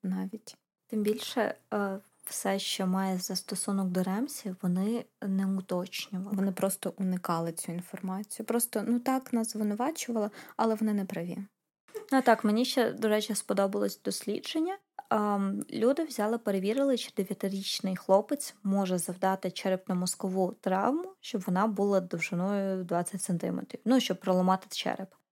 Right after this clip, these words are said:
Speaker 2: І дослідження показали, що може. Тоді вийшла така, е, доволі, м, гаряча стаття про те, що, можливо, брат Берк причасний до вбивства. Після цього, ну, і це нам показали на,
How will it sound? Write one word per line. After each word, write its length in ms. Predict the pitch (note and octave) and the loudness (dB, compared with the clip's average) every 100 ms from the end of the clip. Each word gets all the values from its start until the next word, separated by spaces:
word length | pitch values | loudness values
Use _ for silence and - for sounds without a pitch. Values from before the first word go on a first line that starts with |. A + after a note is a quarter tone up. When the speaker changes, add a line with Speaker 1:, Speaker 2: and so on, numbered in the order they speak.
| - | -2
Speaker 2:
І 80 | G#3+ | 2
дослідження 600 | F#3+ - - F#3+ A#3+ B3 | 4 2 0 0 -2 -2
показали, 480 | - G#3 F#3+ F#3 G3+ | -2 -2 2 2 0
що 180 | - | 0
може. 360 | G#3+ F3+ F#3 A3+ - - _ - | 2 2 -2 -10 -16 -20 _ -4
Тоді 340 | G3 F#3+ A3+ E4 - - | -2 0 0 0 -4 -8
вийшла 580 | G3+ G3 A#3+ - B3+ A#3 | 0 0 0 -2 -2 -2
така, 720 | - G#3 - G3+ G3+ G3 G3+ - | -4 -8 -2 2 4 4 2 0
е, 260 | G3 G3 F#3+ | -4 -2 0
доволі, 720 | F#3+ F#3 F#3 G3 G3 F#3+ F#3 F#3 - - | 0 0 0 0 0 -2 -2 -2 -4 -2
м, 420 | F#3 F#3 F3+ F#3 - | 0 2 0 -2 -6
гаряча 400 | - G3+ G3 G3+ | -2 0 0 -2
стаття 440 | - F#3 - F3+ C4+ - | -4 -6 -4 -4 -6 -8
про 140 | - G3+ | -6 -2
те, 280 | G3 A3+ | 2 2
що, 300 | C4+ - - | 0 -4 -2
можливо, 560 | G3+ F#3+ - G3 G#3 G#3 | 0 0 0 -2 2 2
брат 400 | F3+ F3 F#3 - | 2 0 -2 -4
Берк 480 | F3+ - - - - _ - - | 0 0 0 -10 -20 _ -14 -6
причасний 540 | G3+ - G3 G3 A3 | -2 4 4 4 0
до 140 | G3 F#3+ | 2 2
вбивства. 600 | F3 - G#3 - - C#4+ _ - | 0 -2 -6 -8 -6 -6 _ -4
Після 280 | B3 - G#3+ | -2 0 -2
цього, 440 | - F#3+ A3+ C#4+ C#4+ | 2 2 4 4 6
ну, 200 | C#4+ - | 6 6
і 80 | - | 0
це 200 | - B3 | 0 2
нам 220 | C4+ B3+ | 4 4
показали 480 | A#3+ G3 G3 G3+ G#3 | 2 0 2 2 4
на, 240 | F#3+ F3+ | 4 2